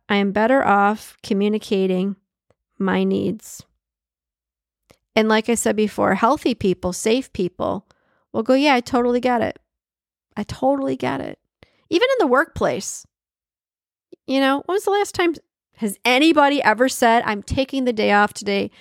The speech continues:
because I need a mental health day"? If you call in and say, "Oh my God, I got strep throat," no one says anything, really. It's like, "Oh yeah, I get better." <laughs>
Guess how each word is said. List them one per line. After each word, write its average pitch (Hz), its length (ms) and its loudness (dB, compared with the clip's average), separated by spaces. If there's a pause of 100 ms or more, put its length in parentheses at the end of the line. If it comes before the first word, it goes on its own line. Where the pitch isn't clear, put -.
(220)
because 208 160 -4
I 208 100 0
need 208 180 0
a 202 40 0
mental 202 380 -4
health 185 320 -4
day"? - 260 -8 (920)
If 269 140 2
you 302 80 0
call 359 300 2
in 330 100 0
and 302 120 0
say, 240 280 0
"Oh 254 100 2
my 247 140 0
God, 233 220 2
I 214 60 2
got 208 120 0
strep - 460 -2
throat," 220 340 2
no 277 140 0
one 294 140 2
says 226 340 -2
anything, 254 500 -4
really. 196 300 -2
It's - 180 -8
like, 202 180 -2
"Oh 311 140 4
yeah, 320 140 4
I 302 80 2
get 294 180 -6
better." 233 460 0
<laughs> - 360 -6